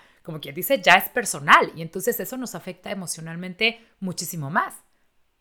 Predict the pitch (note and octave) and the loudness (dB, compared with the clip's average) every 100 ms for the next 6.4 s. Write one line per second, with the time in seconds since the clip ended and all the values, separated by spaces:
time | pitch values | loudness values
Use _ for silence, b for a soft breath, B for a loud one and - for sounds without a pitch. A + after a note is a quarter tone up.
0 | _ _ - A#3 C#4+ C4 E3+ F#3 A#4+ - | _ _ -10 0 8 10 10 4 -4 -2
1 | F3 E3 - F3 F#3 F#3+ F#3+ E3+ E3 G3 | -2 -2 2 2 2 -2 -4 -6 -6 -8
2 | F#3 F3 D#3+ D#3+ E3+ - A3+ A#3+ D#4 F3+ | -8 -10 -12 -10 -10 -4 -2 4 4 8
3 | A3 F#4 - _ _ G#3+ G3 - G3 F#3 | 6 4 -12 _ _ -4 -4 0 -2 -2
4 | G3 F#3 F3+ F3+ - A#3+ A3 F3 F3 G#3+ | -4 -4 -4 -6 6 6 6 0 0 6
5 | A3+ D#3 D3 - _ - E3 D#3+ D#3+ G3 | 6 6 -6 -14 _ -6 0 0 0 -2
6 | G3+ G3 G#3+ D#4 | 6 8 8 6